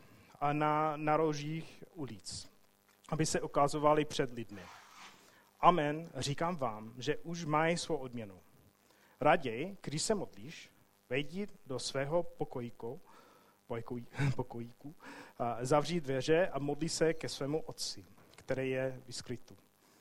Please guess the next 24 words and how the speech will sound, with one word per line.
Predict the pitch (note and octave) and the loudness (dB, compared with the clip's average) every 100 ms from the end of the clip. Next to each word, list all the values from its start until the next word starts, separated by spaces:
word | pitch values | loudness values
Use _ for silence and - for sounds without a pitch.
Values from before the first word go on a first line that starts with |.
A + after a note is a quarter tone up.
| _ - - _ | _ -20 -20 _
Tvůj | - F#3 | 0 2
otec, | F3+ - B2+ B2 - | 2 -2 -4 -4 -6
který | - C3 B2+ | -4 -2 -2
vidí | A#2+ C3 | -6 -8
v | B2+ | -6
skrytu, | - - D#3 F3+ E3+ E3 | -4 -4 -2 -2 -2 -4
tě | - D#3 | 2 2
odmění.“ | D#3 C3+ A#2+ G#2 F2+ - - - - _ _ _ _ _ _ _ _ _ - - | 2 -6 -8 -10 -14 -20 -20 -20 -20 _ _ _ _ _ _ _ _ _ -20 6
Často, | F3+ D#3 - C3+ - | 8 8 4 -2 -2
když, | C#3 B2+ - - - - - | -4 0 0 -2 -12 -18 -8
a, | A#2+ A2+ A2 | -6 -6 -4
se | - | -4
modlíme, | B2 A#2+ C3+ D3 F#3+ | -4 -4 -2 2 2
prosíme | F#3 G3+ G#3 - C#3+ | 4 4 4 0 -2
o | A#2 | -4
věci. | A#2 A2 - G#2 - - - - - _ | -6 -8 -8 -12 -18 -20 -20 -20 -20 _
A | A#2 A2 G#2+ G#2+ - | -8 -6 -8 -14 2
chceme, | - E3 | 6 8
aby | D#3 D3+ D#3 | 8 6 6
nám | D#3 D#3 | 6 6
Bůh | D#3+ D#3 - | 2 0 -4
s | - - | -6 2
něčím | E3 - F3 | 2 4 2
pomohl. | D#3 D#3+ C3 G2 | 2 4 2 -2